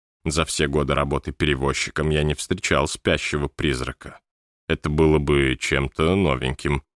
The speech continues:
Но, думаю, вы можете попробовать.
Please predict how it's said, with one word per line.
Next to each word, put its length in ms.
Но, 480
думаю, 480
вы 160
можете 420
попробовать. 800